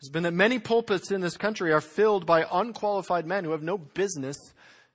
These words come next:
being in ministry. Now, too many churches are just happy that someone would want to do it.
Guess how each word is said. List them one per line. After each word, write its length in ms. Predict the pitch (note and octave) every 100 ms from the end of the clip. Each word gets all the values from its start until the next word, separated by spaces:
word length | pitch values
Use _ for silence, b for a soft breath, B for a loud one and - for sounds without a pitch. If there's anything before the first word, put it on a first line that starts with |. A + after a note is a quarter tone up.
| _
being 220 | C3 D3+ C#3+
in 140 | D3
ministry. 640 | G3+ D#3 A#2+ - A#2+ G#2 - _ _ b b b -
Now, 80 |
too 140 | B2+ A#3
many 180 | C4 B3
churches 440 | - A#3+ A3+ F#3
are 60 | G3
just 220 | A3 -
happy 340 | A3 B3 B3
that 160 | A#3+ A#3+ -
someone 580 | C#4+ D4+ D#4+ C#4 A3+ B3
would 160 | B3 G#3+
want 320 | A3+ D4+ -
to 100 | D4+
do 280 | D#4 G4 G4
it. 300 | - -